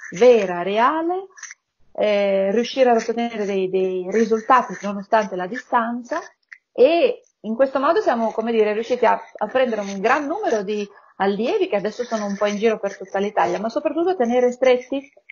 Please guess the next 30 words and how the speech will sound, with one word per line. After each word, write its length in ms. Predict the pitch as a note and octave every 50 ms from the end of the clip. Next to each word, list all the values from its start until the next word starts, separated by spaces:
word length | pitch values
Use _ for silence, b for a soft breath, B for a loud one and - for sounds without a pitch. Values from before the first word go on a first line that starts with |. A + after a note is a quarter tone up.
| - _
i 100 | - A#3
nostri 380 | A#3+ B3+ C#4 D4+ - - C4+ B3
ragazzi 360 | G#3+ G#3+ F#3+ A3 A3 A3 A3
della 280 | G#3+ G#3 G#3 G3+ G3 - _
The 160 | - G3 G3+ G3+
Vocal 300 | G3+ G3+ G3+ - A3 A#3
Academy, 420 | A#3+ A#3 - G3+ A3 A3+ A#3 A3+
che 120 | - A3+
sono 360 | A3 - A#3+ A3+ A3+ G#3+ A3 A3
molto, 300 | - A3+ B3 C4+ - D#4+
molto 300 | C4+ C#4+ C4 B3+ - G#3
giovani 480 | F#3+ F#3+ G3 F#3 F3 E3+ F3 F3 F3+ F#3 F#3 _ _ _
ed 140 | A3 A3
erano 260 | C#4+ D4+ D4+ C#4+ B3+ B3+
tutti 280 | - F#4+ F#4 - F4
s-, 140 | - - - _ _ _
spaesati 680 | - - - A#3+ A#3 A3 - - - F#3 - - F#3
perché 300 | - G3+ G3 G3 - A#3
la 120 | A3 G3+ G#3
loro 220 | A#3 B3+ C4+ C#4
vita 200 | B3 D4 D4 D#4
è 20 | D4
stata 240 | - B3 A#3+ A3
completamente 540 | G#3+ - G3 G3 A3+ A3+ G#3+ G#3 A3+ A3 A3
rivoluzionata, 840 | G3+ G3+ F3+ F#3 F#3 F#3 - G3 F3+ F3+ D#3+ C#3+ - - - - - _ _ _ _ _ _
e 120 | - G#3+ G#3
se 140 | - A#3+ B3
il 220 | B3+ C4 B3+ B3+
loro 280 | B3+ C4+ D4 D#4 D4+ D4+
strumento 840 | - - A3 G#3 G#3 A3 A#3+ C4+ C4+ - B3+ A#3 A3 G#3 G3+ -